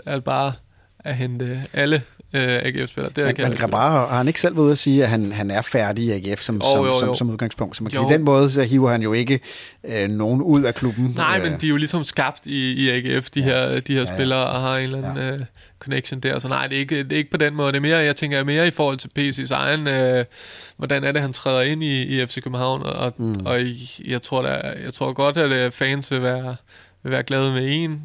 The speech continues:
Speaker 1: profil, der har, øh, er, ligesom har gjort sig til en profil i A G F, men, men,
Speaker 2: Ja.
Speaker 1: men på et tidspunkt, så, så
Speaker 2: Så man
Speaker 1: rammer
Speaker 2: også
Speaker 1: man også,
Speaker 2: stoppe.
Speaker 1: øh,
Speaker 2: Ja.
Speaker 1: max, hvor at,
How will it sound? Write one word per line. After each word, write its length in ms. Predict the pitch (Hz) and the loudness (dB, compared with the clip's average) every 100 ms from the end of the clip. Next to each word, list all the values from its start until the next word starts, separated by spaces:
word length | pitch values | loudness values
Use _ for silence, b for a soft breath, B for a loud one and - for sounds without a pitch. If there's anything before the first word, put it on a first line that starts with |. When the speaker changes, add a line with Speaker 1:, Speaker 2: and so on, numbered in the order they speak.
| - | -10
Speaker 1:
profil, 520 | 156 - 165 147 143 | -10 -4 -2 -2 0
der 120 | 147 | 0
har, 240 | 135 131 131 | 2 0 0
øh, 180 | 131 131 135 143 160 156 - | -2 -4 -6 -12 -16 -20 -14
er, 360 | - 131 135 135 | -10 -6 -4 0
ligesom 280 | 131 127 131 | -2 -2 -2
har 180 | 131 | -2
gjort 280 | 127 156 156 | 0 0 0
sig 100 | 151 | -2
til 80 | 151 | -2
en 80 | 139 | -2
profil 320 | 135 127 147 | -4 -2 0
i 20 | |
A 80 | 135 | 2
G 260 | 135 135 139 | 2 0 0
F, 80 | |
men, 200 | 135 131 | -4 -4
men, 220 | 131 127 123 B B B | -2 -4 -6 B B B
Speaker 2:
Ja. 80 | 202 | -4
Speaker 1:
men 120 | 151 | -2
på 80 | 127 | 0
et 60 | 139 | 0
tidspunkt, 360 | 147 - 131 | -2 -2 -6
så, 140 | 120 123 | -8 -10
så 60 | |
Speaker 2:
Så 100 | - | -6
man 100 | 127 | -2
Speaker 1:
rammer 120 | 123 131 | 0 0
Speaker 2:
også 120 | 127 | -2
Speaker 1:
man 80 | 131 | -2
også, 140 | 123 | -2
Speaker 2:
stoppe. 160 | 123 123 | -2 -2
Speaker 1:
øh, 40 | 127 | -2
Speaker 2:
Ja. 60 | 127 | -2
Speaker 1:
max, 280 | 131 - - | -4 -6 -10
hvor 260 | 135 131 | -6 -4
at, 80 | 127 | -4